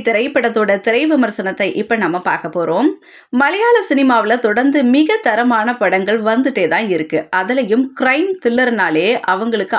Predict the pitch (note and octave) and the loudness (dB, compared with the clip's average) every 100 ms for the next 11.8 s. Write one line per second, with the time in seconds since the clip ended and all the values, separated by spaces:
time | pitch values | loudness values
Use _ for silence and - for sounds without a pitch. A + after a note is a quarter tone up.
0 | - G#3+ B3+ C4+ A3 F3 F3+ F3 E3 D#3 | 0 0 0 -2 -2 -2 -2 -4 -2 -2
1 | D#3 G3 - - - - G3 A#3 C#4 A3 | 0 0 -2 -8 -20 -6 -2 0 0 0
2 | G#3 G#3 G#3+ F#3 G3 A#3+ C4+ C4+ A3+ A3 | 0 0 0 0 0 2 0 0 0 0
3 | A3 A3+ G#3+ A3+ A3 A3 A3 - - F#3+ | -4 -4 -2 0 0 0 -4 -16 -10 -2
4 | A3+ C#4 F4 D4 A#3 A3+ A3 G#3+ A#3+ A#3 | 2 2 4 2 2 0 -2 -2 -4 0
5 | D#4 C#4+ B3+ - G#3+ D#4 G#4+ C4+ G#3 A#3 | 0 2 0 0 0 0 0 0 2 0
6 | G3 A3 A3+ G3 F3 F#3 F#3 F3 F#3+ F#3 | 0 0 0 0 2 2 0 -2 -2 0
7 | D#3+ F#3 - G#3 G3+ F#3 - D3+ - - | -2 -2 -2 -2 -2 -4 -4 -6 -6 -14
8 | - - A#3+ D#4 F#3+ F3 A#3 - F#3 C#4+ | -10 0 2 2 2 0 -2 -2 -4 0
9 | C4+ F#3 - G#3 F3 E3 E3 E3 E3 D#3+ | 0 0 -4 -4 -4 -2 -2 0 0 -2
10 | - D#3+ E3+ A3 D4 A3+ F3+ F3+ D4 D4+ | -8 -4 -2 0 0 0 0 0 0 -2
11 | A3+ E3 E3+ A#3 G#3+ E3+ C#3+ D3+ | -2 0 0 0 0 -2 -2 -4